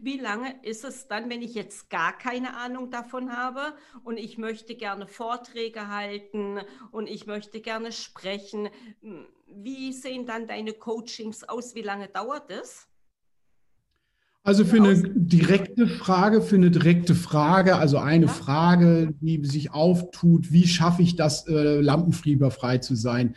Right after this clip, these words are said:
Speaker 1: Mhm.
Speaker 2: Das kannst du schon auch mal in einer oder anderthalb Stunden, ich bin
Speaker 1: Ah.
Speaker 2: da nie so genau,
Speaker 1: Ja.
Speaker 2: klären. Aber im Großen und Ganzen ist es wie ein normaler Coaching-Prozess auch,
Speaker 1: Mhm.
Speaker 2: dass du, also ich, ich leg ihn mal so mit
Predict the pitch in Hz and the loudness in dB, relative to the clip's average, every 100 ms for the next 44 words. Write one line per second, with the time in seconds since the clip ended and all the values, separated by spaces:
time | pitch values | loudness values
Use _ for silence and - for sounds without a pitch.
0 | - 269 294 - 143 135 - _ _ - | -6 -6 -6 -10 -10 -10 -12 _ _ -20
1 | - 160 180 - 170 - 175 180 - 156 | -2 0 2 2 2 4 6 4 4 0
2 | 160 147 147 143 127 147 143 143 135 - | 2 2 2 0 0 2 4 4 2 0
3 | 135 117 117 123 113 113 110 - - 147 | -2 -2 0 0 0 -2 -4 -4 -2 0
4 | 170 110 117 131 131 131 120 127 123 127 | 2 0 -2 0 0 2 4 4 2 2
5 | 120 120 120 131 - - - _ - 160 | 2 2 2 -2 -4 -14 -20 _ 0 4
6 | 160 185 196 190 - - _ - 151 151 | 6 6 6 2 -2 -14 _ -6 -2 0
7 | 147 - 143 143 143 202 - 147 139 147 | 0 0 0 2 2 2 2 0 2 2
8 | 170 196 - 165 175 143 - 170 170 147 | 2 0 -2 -2 0 -2 2 6 6 6
9 | 139 135 147 139 - 147 170 170 143 - | 4 4 2 0 0 0 2 0 -2 -2
10 | 139 - 131 - - 113 156 170 - 135 | -6 -4 -4 -4 -8 -2 2 2 0 -4
11 | - 139 135 - _ _ _ - 139 131 | -2 -2 -2 -6 _ _ _ -8 -6 -6
12 | - - 131 - - - - - 156 139 | -8 -10 -10 -10 -12 -10 -10 -8 -8 -8
13 | _ _ - 151 185 175 165 170 151 147 | _ _ 2 6 6 6 8 8 6 6
14 | 151 147 - - | 6 4 0 -8